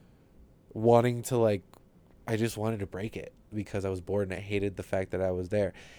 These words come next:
And, like, there's even some, some of our friends were, that, that were like, "Oh, you'll only complain unless you get put on one ride." And I was like, "No,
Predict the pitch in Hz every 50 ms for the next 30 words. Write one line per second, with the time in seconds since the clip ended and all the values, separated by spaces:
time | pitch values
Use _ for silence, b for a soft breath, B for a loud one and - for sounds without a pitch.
0 | B B 147 165 175 170 165 165 - b b b 190 202 226 208 214 208 202 185
1 | - - 190 190 175 170 165 156 151 - 175 170 170 165 160 160 156 - 156 156
2 | 156 156 151 151 151 147 147 143 139 123 127 131 127 123 120 117 104 82 73 -
3 | - - - - - - - - 139 127 135 131 123 131 131 131 139 - 170 170
4 | 165 170 185 175 165 160 160 170 156 - 170 135 - - 135 131 139 143 143 131
5 | 120 117 120 123 - - 131 120 117 95 - - 143 123 117 113 107 104 107 110
6 | 110 107 107 107 104 98 98 - 95 95 95 98 98 98 95 98 98 90 85 87